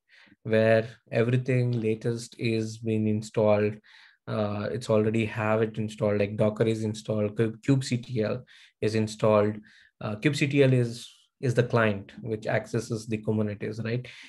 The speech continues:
So it's, the latest versions are installed. You don't really have to, um, <coughs> sorry, uh, don't have to really use the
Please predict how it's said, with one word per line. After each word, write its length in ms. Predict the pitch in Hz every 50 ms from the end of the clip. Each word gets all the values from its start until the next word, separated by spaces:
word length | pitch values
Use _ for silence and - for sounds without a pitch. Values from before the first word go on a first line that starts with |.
| - _
So 120 | - 123
it's, 320 | 117 113 - - - - - _ _
the 140 | - 127 123
latest 380 | 120 127 135 131 139 131 127 -
versions 600 | 123 117 113 113 120 113 113 113 113 110 - -
are 180 | - - 117 110
installed. 460 | 110 110 110 - - 110 104 101 101
You 100 | 110 107
don't 160 | 110 113 110
really 300 | 107 110 107 107 107 110
have 200 | 107 107 104 107 -
to, 260 | 110 107 107 104 107 _ - - - - - - - _ _ _ _
um, 480 | 110 107 101 101 101 98 98 101 - - _ _ _ _ _ _ _ _ _
<coughs> 840 | - 127 - - - - - - - - - - - - 123 - -
sorry, 320 | - - 120 113 113 110 - - - - - - - - - _
uh, 200 | - 127 120 120
don't 160 | 117 131 131
have 180 | 127 127 127 127
to 80 | 131 127
really 520 | 120 123 117 117 120 123 123 120 117 120 123
use 340 | 117 113 113 113 110 107 107
the 380 | - 110 107 104 104 101 98